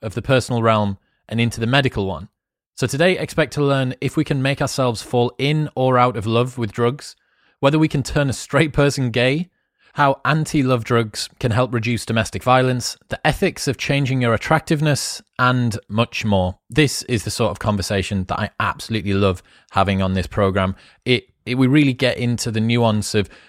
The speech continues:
just what it means to fall into relationships and, and desire somebody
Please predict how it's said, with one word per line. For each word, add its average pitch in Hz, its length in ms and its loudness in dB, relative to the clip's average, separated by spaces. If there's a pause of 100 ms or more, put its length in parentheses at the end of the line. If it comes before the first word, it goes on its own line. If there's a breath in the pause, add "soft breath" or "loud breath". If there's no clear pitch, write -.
just - 220 0
what 147 160 4
it 127 80 0
means 135 320 0
to 110 380 0
fall 139 720 0
into 120 680 0
relationships 113 1080 -2
and, 107 340 -4
and 107 220 -2
desire 120 400 2
somebody 110 420 0